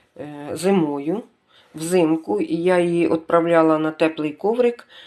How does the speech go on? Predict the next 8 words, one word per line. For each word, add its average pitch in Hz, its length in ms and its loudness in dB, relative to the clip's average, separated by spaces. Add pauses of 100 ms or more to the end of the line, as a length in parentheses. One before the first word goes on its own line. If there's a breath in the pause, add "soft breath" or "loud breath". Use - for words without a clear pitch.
(140 loud breath)
тому 170 200 0
що 170 200 -2
я 160 100 6
казала, 160 480 2
що 156 460 0
я 160 180 6
пересаджую 156 680 -2
орхідеї, 156 760 2